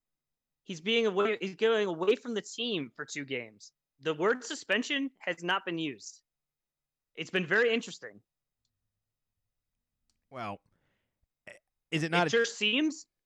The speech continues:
Speaker 1: it sure seems like it's a suspension, but it's interesting in other situations where there's been,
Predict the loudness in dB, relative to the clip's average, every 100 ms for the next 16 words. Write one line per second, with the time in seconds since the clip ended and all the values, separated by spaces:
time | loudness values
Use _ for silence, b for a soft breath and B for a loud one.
0 | _ -6 0 0 0 -2 0 0 0 -2
1 | -4 -14 -14 -6 -2 -2 -2 -6 -8 _
2 | _ _ _ -6 2 2 2 -12 b b
3 | -20 -4 -2 -2 -2 2 2 0 -6 _
4 | _ _ -6 -6 0 2 2 2 0 2
5 | 2 2 -2 -4 0 2 2 2 2 4
6 | 4 0